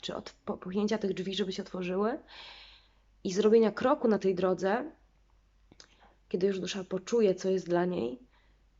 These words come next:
to przyciąga moż-, to przy-, to daje nam możliwości, to otwiera przed nami możliwości, które się pojawiają wraz, e, z tym, że idziemy tą drogą.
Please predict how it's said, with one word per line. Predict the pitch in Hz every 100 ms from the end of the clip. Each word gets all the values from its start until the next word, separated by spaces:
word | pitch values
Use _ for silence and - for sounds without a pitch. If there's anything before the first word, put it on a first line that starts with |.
| _ _
to | - 214 233
przyciąga | - - 190 208 202 196
moż-, | 190 190 -
to | 226
przy-, | 214 -
to | - 196
daje | 220 233 220
nam | 202
możliwości, | 196 180 185 202 208 -
to | 185
otwiera | - - 220 240
przed | 208 190
nami | 180 185
możliwości, | 185 180 190 180 202 - 220
które | - 190
się | -
pojawiają | 196 190 196 190 185
wraz, | 185 190 208 - - - - _ _ _ -
e, | 202 135 - 202 _ - - -
z | -
tym, | - 202
że | 196
idziemy | 190 180 196 185
tą | 180
drogą. | 190 190 190 190